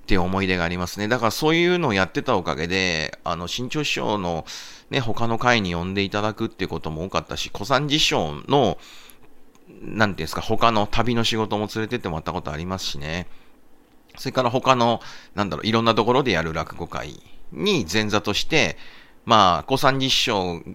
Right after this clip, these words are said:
はお弟子さんしか連れてかないんですけど、まあ、前座さんがその時ちょうどいなくなったんで、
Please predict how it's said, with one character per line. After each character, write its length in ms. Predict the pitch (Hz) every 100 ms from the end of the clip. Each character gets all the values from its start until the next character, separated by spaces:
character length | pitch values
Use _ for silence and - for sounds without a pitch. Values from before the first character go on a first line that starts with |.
| - -
は 140 | 165
お 40 |
弟 160 | 104 110
子 40 |
さ 120 | - 110
ん 20 |
し 60 | -
か 100 | -
連 80 | 95
れ 60 | 87
て 100 | 95
か 100 | 95
な 100 | 92
い 60 |
ん 40 | 78
で 80 |
す 120 | 71 -
け 100 | 113
ど、 220 | 160 110
ま 120 | 147
あ、 40 | 98
前 200 | 131 175
座 160 | 175 165
さ 120 | 156
ん 60 | 156
が 100 | 143
そ 120 | 160
の 60 |
時 280 | 151 - 80
ち 100 | -
ょ 60 | 131
う 20 |
ど 80 | 107
い 80 | 107
な 140 | 139
く 100 | 160
な 100 | 156
っ 60 | 151
た 100 | 85
ん 100 | 65
で、 160 | 69